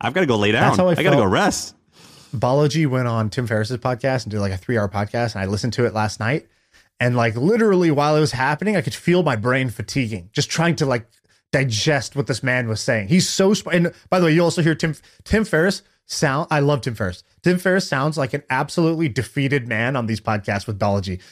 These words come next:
Speaker 2: 'Cause Balaji would be like, um, y-, y-, anarcho, you know, on one hand, you have the woke capitalists. On the other hand, you have the anarcho, uh,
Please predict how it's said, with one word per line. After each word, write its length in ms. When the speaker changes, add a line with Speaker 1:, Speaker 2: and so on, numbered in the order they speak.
Speaker 2:
'Cause 140
Balaji 300
would 100
be 80
like, 240
um, 540
y-, 100
y-, 160
anarcho, 580
you 160
know, 260
on 100
one 140
hand, 200
you 60
have 100
the 60
woke 220
capitalists. 420
On 80
the 60
other 100
hand, 160
you 80
have 80
the 180
anarcho, 720
uh, 260